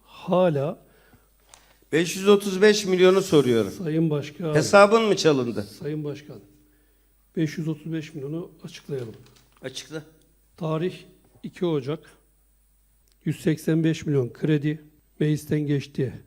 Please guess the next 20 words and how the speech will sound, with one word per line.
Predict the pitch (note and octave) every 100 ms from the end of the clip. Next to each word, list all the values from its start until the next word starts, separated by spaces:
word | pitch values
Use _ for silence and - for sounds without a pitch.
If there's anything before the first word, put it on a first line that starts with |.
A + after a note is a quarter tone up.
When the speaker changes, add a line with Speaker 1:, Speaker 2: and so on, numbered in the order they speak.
| _ _ _ _
Speaker 1:
Karar | - D#3+ E3 E3
numarası | D3+ D3+ C#3 -
iki | - - D#3
bin | D#3+
yirmi | D#3+ D3+ D3+ D#3
üçe | D3+ D#3+
yirmi | D#3 D3 C#3+ C#3
üç. | C3 - - _ _ _ _ -
Yüz | D#3+ F3+
milyon | F#3 D#3+ D3 D3+ F3 E3+ - - _ _ _ _ _ _ _ -
borçlanma | D3 D3 - D#3 D#3 D#3+
izni | D3+ C3 C#3
İller | C#3 C#3+ C#3+
Bankası'ndan | C#3 B2+ - A#2+ C#3+ C3 C3
ya | B2+ B2+
da | C3+ C3 C#3+
nereden? | C#3+ C#3+ C3+ D#3 -
İklim | - D3
Değişikliği | D3 C#3 - D3+ C#3
Bakanlığı'ndan. | C3+ D3+ C#3 C#3 C3 C#3